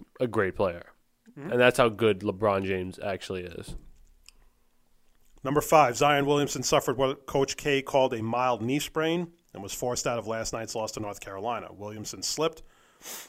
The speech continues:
Speaker 2: and grabbed his right knee in pain when his Nike basketball <laughs> shoe fell apart. He's wearing the Paul George shoes, too.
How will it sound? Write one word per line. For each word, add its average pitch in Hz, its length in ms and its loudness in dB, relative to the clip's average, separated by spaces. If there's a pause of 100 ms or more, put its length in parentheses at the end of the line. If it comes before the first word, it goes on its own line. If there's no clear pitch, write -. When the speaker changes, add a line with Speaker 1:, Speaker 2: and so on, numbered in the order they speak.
(220)
Speaker 2:
and 156 80 -4
grabbed 175 280 4
his 156 100 0
right 156 220 8
knee 143 180 4
in 143 120 2
pain 127 300 2
when 117 100 -2
his 110 140 -8
Nike 131 380 -4
basketball 113 420 -4
<laughs> - 20 -4
shoe - 280 0
fell 123 380 -4
apart. - 520 -2 (540)
He's 123 180 -4
wearing 147 160 8
the 107 60 -4
Paul 131 240 4
George 110 320 -6
shoes, 85 280 -10
too. 95 180 -10